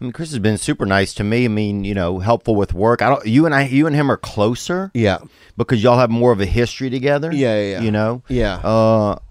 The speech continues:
Speaker 1: but
Speaker 2: It's just so uncomfortable to say that because it's like, you know, um,
Speaker 1: Yeah, and it shouldn't be. But it all, it, like,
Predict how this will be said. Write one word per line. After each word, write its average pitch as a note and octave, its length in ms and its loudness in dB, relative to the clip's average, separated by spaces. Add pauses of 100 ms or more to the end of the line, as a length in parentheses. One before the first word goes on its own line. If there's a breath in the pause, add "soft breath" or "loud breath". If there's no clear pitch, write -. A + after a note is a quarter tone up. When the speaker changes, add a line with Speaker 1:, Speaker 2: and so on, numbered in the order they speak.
(540)
Speaker 1:
but G#2+ 540 4 (1000 soft breath)
Speaker 2:
It's B2 140 -4
just - 180 -4
so C#3+ 360 2
uncomfortable A2 480 -6
to F2 60 -10
say A#2 300 -4
that E2+ 200 -4
because F2+ 260 -12
it's F2 160 -12
like, E2+ 300 -6
you F#2+ 120 -8
know, E2 280 -8
um, E2 460 -10
Speaker 1:
Yeah, F3+ 160 4
and C3+ 100 2
it A#2+ 80 2
shouldn't G3 380 0
be. D#2 300 -4 (100)
But C3+ 120 2
it C#3 80 0
all, E3+ 160 4
it, D#3 140 0
like, D3+ 320 -2